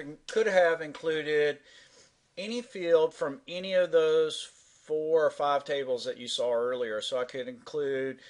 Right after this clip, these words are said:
fields from the contact table, from the history table, from the groups table. Um, seemed like there was one other table, maybe the notes table, I'm not sure. Um, but at any rate, you can include any field from any of those tables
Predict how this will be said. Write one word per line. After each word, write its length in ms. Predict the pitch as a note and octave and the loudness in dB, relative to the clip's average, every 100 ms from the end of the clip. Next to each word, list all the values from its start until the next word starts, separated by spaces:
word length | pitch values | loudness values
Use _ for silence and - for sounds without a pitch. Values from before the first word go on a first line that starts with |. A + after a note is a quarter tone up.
| - _ | -20 _
fields 380 | D3 C#3 C3+ - | -4 -2 -2 -4
from 380 | - C3+ B2+ | -6 -6 -6
the 100 | A#2+ | -6
contact 540 | A#2 D3+ F3+ F#3 F3+ - | -8 -6 -6 -2 -2 0
table, 320 | E3 E3 D#3 | 0 2 -2
from 220 | D3+ C3 | -6 -10
the 80 | B2+ | -6
history 380 | E3 - F3 E3 | -6 -6 -10 -8
table, 400 | E3+ D3+ D3 D3 | -4 -2 -2 -4
from 200 | C#3 A#2+ | -6 -12
the 60 | |
groups 340 | A2+ E3+ F3+ - | -8 -8 -6 -6
table. 600 | E3 D3+ D3 D3+ D3+ - _ _ - _ _ - | -2 -2 -2 -2 -4 -6 _ _ -20 _ _ -10
Um, 880 | B2+ B2+ B2+ B2+ B2+ B2+ C3 B2+ B2 | -8 -6 -4 -6 -6 -12 -16 -16 -16
seemed 200 | C3 C#3+ | -12 -8
like 160 | B2+ | -6
there 100 | C3 | -4
was 160 | B2 A#2+ | -6 -6
one 140 | B2+ | -8
other 200 | B2 B2 | -6 -6
table, 500 | A#2 B2+ B2+ A#2 A2 - _ _ - | -4 -4 -4 -4 -4 -6 _ _ -10
maybe 180 | C3 B2+ | -8 -8
the 120 | A#2 | -6
notes 300 | B2 C3 - | -4 -4 -6
table, 300 | A2+ G#2+ G#2+ | -6 -4 -4
I'm 100 | A#2+ | -6
not 140 | A2+ | -14
sure. 300 | - B2 A2 - _ - - | -10 -6 -6 -8 _ -20 -10
Um, 240 | C#3 C#3 C#3 | -8 -4 0
but 100 | D3 | 0
at 160 | D3 | 0
any 180 | F#3 G3 | -2 -2
rate, 260 | D3 C3 B2+ | 2 2 0
you 160 | C#3+ | -12
can 160 | - C#3+ | -10 -10
include 480 | C#3 C3+ E3 D3+ - | -10 -4 -4 -4 -8
any 220 | E3+ G#3 | -12 -10
field 380 | A3 E3+ D#3+ D3 | -10 -4 -2 -2
from 200 | D3 C3+ C#3+ | -4 -12 -12
any 240 | D#3+ D#3 | -10 -6
of 80 | D3 | -4
those 180 | C#3 - | -4 -4
tables 600 | D3 C#3+ B2+ A#2+ - | -6 -2 -2 -2 -6